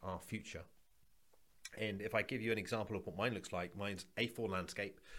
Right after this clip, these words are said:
My compelling vision is down the middle of it, so it's broken down the middle. And then on the top, um, top two sides here, sorry, top two sides at the bottom, I think then.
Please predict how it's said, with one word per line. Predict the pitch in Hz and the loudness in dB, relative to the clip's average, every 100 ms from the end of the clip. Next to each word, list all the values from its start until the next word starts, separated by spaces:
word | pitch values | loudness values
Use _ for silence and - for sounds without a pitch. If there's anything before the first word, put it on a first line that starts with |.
| - 98 | -6 -4
My | |
compelling | 90 98 - 123 123 113 | -2 -4 0 2 4 4
vision | 117 113 95 | 2 2 -2
is | 90 | -2
down | 107 95 90 | 0 0 -2
the | 87 | -4
middle | 101 113 92 80 - | 0 2 2 -2 -4
of | 78 | -4
it, | 98 - | -4 -4
so | - 87 78 | -4 -4 -6
it's | 90 - - | -8 -10 -4
broken | 101 92 95 | -2 -2 -4
down | 85 | -4
the | 85 | -2
middle. | 85 87 - - - - | -2 -4 -10 -20 -20 -8
And | 98 98 | -2 2
then | 95 92 | 2 0
on | 95 92 | -4 -4
the | 85 | -6
top, | - 135 - - - | -2 -2 -2 -12 -10
um, | - 92 87 82 78 - - | -4 -2 -2 -4 -8 -14 -10
top | - - | -8 -6
two | 117 98 | -4 -4
sides | - 92 85 85 | -2 -2 -2 -4
here, | - 104 95 - - | -4 0 -2 -4 -4
sorry, | 107 87 | -2 -2
top | - 156 | -2 -4
two | - | -2
sides | 101 | -2
at | 90 | -2
the | |
bottom, | 101 - 90 | -2 -2 -4
I | 98 | -8
think | - 160 - | -6 -8 -8
then. | 87 | -12